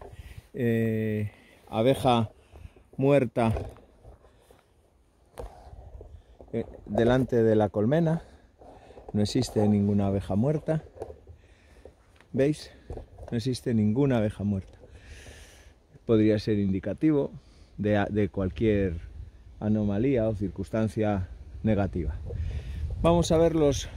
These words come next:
los suelos sanitarios, que es básicamente lo que yo hago en, en invierno. Entonces vamos a ver los suelos sanitarios.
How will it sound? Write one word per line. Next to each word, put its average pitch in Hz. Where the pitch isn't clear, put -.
los 131
suelos 135
sanitarios, 127
que 127
es -
básicamente 135
lo 123
que 113
yo 131
hago 120
en, 110
en 113
invierno. 123
Entonces 113
vamos 110
a 110
ver 123
los 110
suelos 110
sanitarios. 139